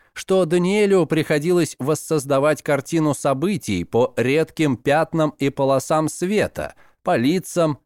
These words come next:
возникавшим урывками, словно во сне.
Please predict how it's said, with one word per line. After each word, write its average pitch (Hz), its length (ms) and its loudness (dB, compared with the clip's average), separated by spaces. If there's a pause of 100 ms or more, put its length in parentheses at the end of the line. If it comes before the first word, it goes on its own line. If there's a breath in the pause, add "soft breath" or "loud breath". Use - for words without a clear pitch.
возникавшим 127 840 0
урывками, 127 640 0
словно 117 540 0
во 107 160 2
сне. - 420 -14